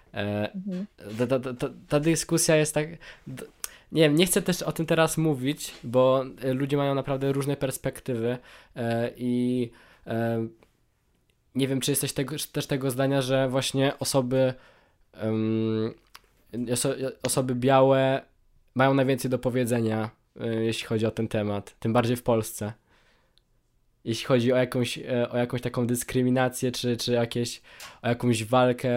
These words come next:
Speaker 1: e, o, o, o cokolwiek.
Speaker 2: No, powiedzmy sobie,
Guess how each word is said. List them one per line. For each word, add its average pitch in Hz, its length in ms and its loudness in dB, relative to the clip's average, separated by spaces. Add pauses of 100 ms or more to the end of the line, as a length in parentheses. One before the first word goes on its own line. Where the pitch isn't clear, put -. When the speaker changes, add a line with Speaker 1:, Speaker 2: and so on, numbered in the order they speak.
(440)
Speaker 1:
e, 110 360 -2
o, 120 120 -4 (100)
o, 120 160 -2
o 117 60 -6
cokolwiek. 101 640 -6 (2500)
Speaker 2:
No, 240 260 2
powiedzmy 277 420 0
sobie, 247 520 2